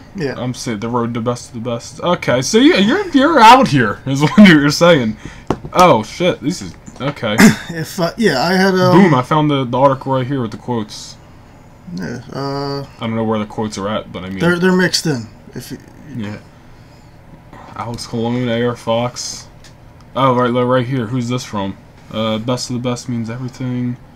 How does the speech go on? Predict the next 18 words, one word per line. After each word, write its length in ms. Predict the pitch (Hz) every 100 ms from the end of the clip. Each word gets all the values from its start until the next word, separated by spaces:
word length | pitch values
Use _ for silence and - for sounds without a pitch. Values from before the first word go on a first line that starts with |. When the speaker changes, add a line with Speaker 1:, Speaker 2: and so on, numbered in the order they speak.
| - - - - - - - - - - -
Speaker 1:
I 40 |
should 220 | - 202
say 140 | - 165
it 40 |
right 220 | 143 143
beforehand. 1200 | - 120 - - 151 139 123 107 107 110 131 160 - - - - - -
Speaker 2:
Should 400 | - - - 143
say, 400 | 135 - 131 123
and 160 | 117 117
I 60 | 117
think 180 | 143
that 160 | 127 107
this 160 | 139 135
is 60 |
A 100 | 131
R 140 | 135 120
Fox 360 | - 131 120
talking. 440 | - 117 107 107